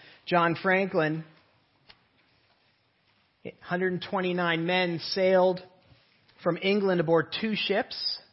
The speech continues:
the Terror and the Erebus,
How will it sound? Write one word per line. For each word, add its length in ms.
the 120
Terror 400
and 160
the 100
Erebus, 460